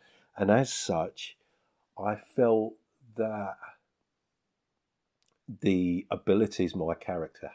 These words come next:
had would only be of use once the nature of the eldritch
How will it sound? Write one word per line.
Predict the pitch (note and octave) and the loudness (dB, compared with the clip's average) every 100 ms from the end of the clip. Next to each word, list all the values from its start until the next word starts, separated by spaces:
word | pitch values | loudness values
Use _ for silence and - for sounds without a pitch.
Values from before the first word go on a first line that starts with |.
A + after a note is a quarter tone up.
| - | -14
had | G#2 D#2 D#2 _ _ _ _ _ _ - | -12 -10 -12 _ _ _ _ _ _ -6
would | F#2+ F#2+ | -2 2
only | G2 A2 A2 | 4 6 4
be | G2+ F2+ E2+ | 2 0 0
of | D#2+ | -2
use | F#2+ F2+ E2 - - - _ _ - | -2 -2 -4 -12 -20 -20 _ _ -8
once | E2+ F2+ G2+ G2+ - - _ _ - | -4 -2 -4 -10 -16 -18 _ _ -4
the | F#2 F2 F2 | -2 -2 -4
nature | G#2+ F#2 F#2+ G#2 - F#2+ D#2+ D#2 - | -4 2 4 2 0 -2 -2 -4 -10
of | E2+ - | -12 -8
the | F2 - | -10 -8
eldritch | F#2+ F2+ - - F2 - - - | -8 -6 -8 -12 -12 -12 -14 -14